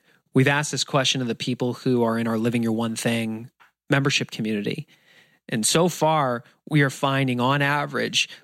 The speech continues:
most people do not invest at least twenty percent of their time on the twenty percent work.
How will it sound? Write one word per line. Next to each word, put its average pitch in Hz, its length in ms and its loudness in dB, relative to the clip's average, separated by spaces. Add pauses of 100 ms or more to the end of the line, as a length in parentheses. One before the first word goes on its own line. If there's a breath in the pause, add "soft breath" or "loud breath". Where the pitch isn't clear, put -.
most 143 260 2
people 143 280 0
do 117 220 -2
not 127 380 0
invest 123 400 -2
at 113 80 -4
least 117 200 0
twenty 117 220 -2
percent 120 320 0
of 120 60 -2
their 110 120 0
time 156 640 2 (480)
on 139 140 0
the 117 80 -4
twenty 123 240 0
percent 117 320 -2
work. 110 480 -4